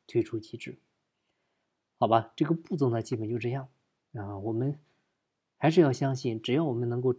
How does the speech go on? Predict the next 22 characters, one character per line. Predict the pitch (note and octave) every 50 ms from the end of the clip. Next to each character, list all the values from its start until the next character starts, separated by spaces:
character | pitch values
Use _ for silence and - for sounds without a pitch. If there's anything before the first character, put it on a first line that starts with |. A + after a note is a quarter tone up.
| - _ _
找 | - B2+ C#3
准 | C3 B2+ A#2 A#2
问 | C3 C3 A#2
题、 | G#2+ - - - B2
理 | B2 A#2 A#2 A2
清 | A2 - D#3 D3
思 | D3 - - F3+
路、 | E3+ F#3 B3 - - _ _ _ _ _ _
坚 | - - C#3+ C3+
定 | C3+ C3 A#2
决 | A2 A2+ G#2+ G#2+
心， | - - C3+ C3 C#3 - _ _ _ _ _ _ _ _ _ _
这 | - - C3
个 | C3 C#3
事 | - - - - E3
业 | C3 A#2+
合 | G#2 - - A#2
伙 | - B2 A2+
人 | A2 A2+ A2+
机 | - - C3
制 | B2 - C3 A#2
呢， | G#2+ G2